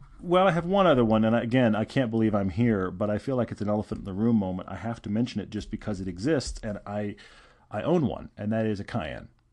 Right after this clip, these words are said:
You're talking about wanting a non-minivan. I, I'm at Porsche again. I don't mean this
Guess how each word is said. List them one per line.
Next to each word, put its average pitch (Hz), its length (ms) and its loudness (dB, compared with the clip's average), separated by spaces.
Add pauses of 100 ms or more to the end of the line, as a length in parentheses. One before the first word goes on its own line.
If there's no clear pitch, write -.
(400)
You're 123 140 2
talking 131 380 2
about 120 220 2
wanting 120 280 4
a 104 60 0
non-minivan. 101 840 0 (160)
I, 120 140 0
I'm 131 160 0
at 139 100 -6
Porsche 156 380 2
again. 104 240 2
I 104 60 -2
don't 151 200 4
mean 147 260 4
this 110 220 0